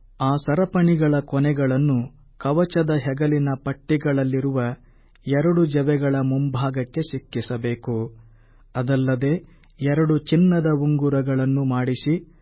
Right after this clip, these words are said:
ಪದಕದ ಒಳಗನ ಅಂಚಿನ ಮೂಲೆಗಳಲ್ಲಿ ಕವಚದ ಹತ್ತಿರದಲ್ಲೇ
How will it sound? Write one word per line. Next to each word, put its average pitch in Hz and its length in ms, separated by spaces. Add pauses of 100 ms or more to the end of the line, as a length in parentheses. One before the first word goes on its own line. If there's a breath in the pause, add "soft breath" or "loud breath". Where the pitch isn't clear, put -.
(340 soft breath)
ಪದಕದ 160 460 (100)
ಒಳಗನ 139 460 (140)
ಅಂಚಿನ 143 480
ಮೂಲೆಗಳಲ್ಲಿ 131 800 (540 soft breath)
ಕವಚದ 151 600
ಹತ್ತಿರದಲ್ಲೇ 127 800